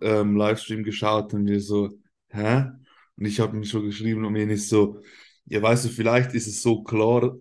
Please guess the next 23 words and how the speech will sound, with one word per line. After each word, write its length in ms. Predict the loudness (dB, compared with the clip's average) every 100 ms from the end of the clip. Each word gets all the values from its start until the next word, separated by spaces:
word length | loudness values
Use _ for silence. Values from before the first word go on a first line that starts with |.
| -6
für 100 | -6
sie, 480 | -2 2 4 4 0
dass 220 | -6 -4
sie 80 | -2
ihn 60 |
gar 120 | 2
nicht 120 | 0 -2
ins 120 | -10
First 320 | -6 -6 -4
Callout 260 | -2 -2 0
nehmen 260 | 0 0 0
müssten, 460 | 2 0 0 -4
weil 80 | -2
es 80 | -2
nur 80 | -6
noch 100 | -4
um 140 | -6
den 60 | -4
zweiten, 400 | 0 0 0 -2
dritten 320 | -2 -2 -6
und 140 | -6
so 160 | -8 -6
geht.“ 360 | -4 -4 -6